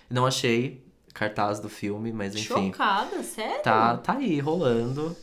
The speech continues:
Speaker 1: E vão
Speaker 2: Caramba.
Speaker 1: assistir, merece muito. O fi-, o livro é muito legal, muito mais rico em detalhes, mas o filme não deixa a desejar. É, é muito gostoso, gente, é muito legal. Tem todo um drama adolescente com um mistério, porque você não sabe quem é a pessoa que ele está apaixonado, é muito legal.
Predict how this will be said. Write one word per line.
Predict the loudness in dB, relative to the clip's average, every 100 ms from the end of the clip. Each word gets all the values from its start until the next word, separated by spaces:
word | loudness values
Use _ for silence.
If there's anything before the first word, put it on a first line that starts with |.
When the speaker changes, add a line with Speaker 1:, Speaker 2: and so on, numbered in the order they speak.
| -16 -8
Speaker 1:
E |
vão | -4
Speaker 2:
Caramba. | -2 0 0
Speaker 1:
assistir, | 0 -2 -2
merece | 2 4 2 0
muito. | -2 -2 -2
O | -6
fi-, | -6
o | -4 -2
livro | 0 -2 0
é | 0
muito | 0 -2 -2
legal, | 0 4 4
muito | 2 -2
mais | -4 -6
rico | -6 -8 -4
em |
detalhes, | -2 0 2 2 2 0 -4
mas | -4 -4
o |
filme | -6 -6 -4
não | -4
deixa | -4 -6
a | -8
desejar. | -6 -4 0 0 2 -2 -6 -20 -20 -20 -20 _
É, | -6 -4 -4
é |
muito | -6 -6
gostoso, | -8 -8 -6 -6
gente, | -4 -4 -4 -6
é |
muito | -8 -6
legal. | -4 -4 -8 -8
Tem | -6
todo | -4 -2 -2
um | -2
drama | -2 -2 -4
adolescente | -6 -6 -4 -4 -4 -6
com | -4
um |
mistério, | -4 -2 0 0 -2
porque | -6 -8
você | -8 -8
não |
sabe | -8 -4 -4 -4
quem | -8 -10 -8
é | -8
a |
pessoa | -8 -4 0 4 4
que | 2
ele | -2
está | -4
apaixonado, | -2 -4 -2 2 6 8 8 6
é |
muito | 0 0 -4
legal. | -2 -4 -6